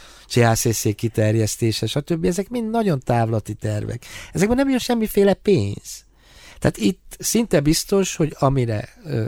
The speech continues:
számítani kell első körben, az adóemelések lesz, az áfa, ö, emelések is, olyan értelemben az eddigi,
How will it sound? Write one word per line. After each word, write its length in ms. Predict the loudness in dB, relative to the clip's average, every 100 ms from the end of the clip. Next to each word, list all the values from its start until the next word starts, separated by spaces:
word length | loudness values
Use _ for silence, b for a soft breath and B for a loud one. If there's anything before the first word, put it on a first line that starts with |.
| -6
számítani 580 | -2 0 0 -2 -4 -4
kell 220 | -2 0
első 300 | 0 -2 -6
körben, 520 | -2 -2 0 -2 -4 B B B B B
az 300 | 0 0 -2
adóemelések 840 | 2 4 6 4 2 0 -2 -4 0
lesz, 360 | 0 0 -6 -2
az 220 | 0 0
áfa, 540 | 2 2 2 -2 -2 -4 _ -20 b b b b b _ 0
ö, 240 | 2 2 -2 -8
emelések 640 | -2 2 2 2 -2 -6 -6
is, 300 | -2 0 2
olyan 180 | 2 4
értelemben 480 | 2 2 0 2 0
az 160 | 2
eddigi, 440 | 0 0 0 0